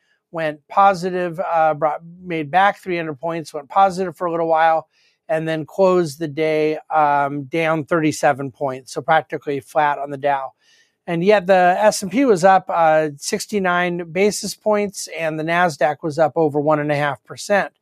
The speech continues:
So a good rally in some of that risk stuff, both technology, which was up, I think, two and a quarter, yeah, uh, two point two five percent in technology, and you had even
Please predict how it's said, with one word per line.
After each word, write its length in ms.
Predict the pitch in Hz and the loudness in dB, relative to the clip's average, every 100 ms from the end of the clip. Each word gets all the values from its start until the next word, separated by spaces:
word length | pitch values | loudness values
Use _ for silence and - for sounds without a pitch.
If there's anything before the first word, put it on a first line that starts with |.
| _ _ _ _ _ | _ _ _ _ _
So 520 | - 180 156 147 151 | -4 2 4 4 0
a 200 | 165 156 | 0 0
good 260 | 147 170 220 | 0 2 2
rally 460 | 190 180 180 185 170 | 4 4 4 2 -2
in 100 | 147 | -4
some 200 | 170 165 | -6 -2
of 80 | |
that 220 | 156 147 151 | 0 0 -2
risk 280 | 175 160 | -6 -6
stuff, 420 | - 190 165 156 - | -6 0 0 0 0
both 240 | 214 226 | 0 0
technology, 720 | 247 190 180 196 208 175 208 | -4 -2 2 4 2 0 -4
which 180 | 190 - | -4 -4
was 200 | 165 143 | -6 0
up, 180 | 165 156 | 0 0
I 80 | 156 | -4
think, 360 | - - 359 381 | -8 -10 -10 -10
two 240 | - 190 196 | -14 -6 -4
and 80 | 165 | -4
a 60 | |
quarter, 340 | - 185 175 127 | -4 -4 -2 -2
yeah, 240 | 151 143 - _ _ _ _ - | -2 -2 -4 _ _ _ _ 2
uh, 320 | 170 160 160 | 4 4 2
two 240 | - 220 220 | -2 -4 -4
point 420 | - 202 185 160 | -2 -2 -2 -10
two 400 | - 196 196 - | -6 -4 -2 -4
five 280 | - 165 165 | -2 0 0
percent 380 | 165 - 240 190 | -4 -6 -6 -6
in 100 | 160 | -8
technology, 760 | 165 170 202 196 156 151 151 - _ _ - | -6 0 2 2 2 -4 -6 -8 _ _ -8
and 140 | 170 | -2
you 60 | 165 | 2
had 280 | 160 160 | 4 4
even 460 | 165 165 165 151 147 | 2 -2 -4 -6 -12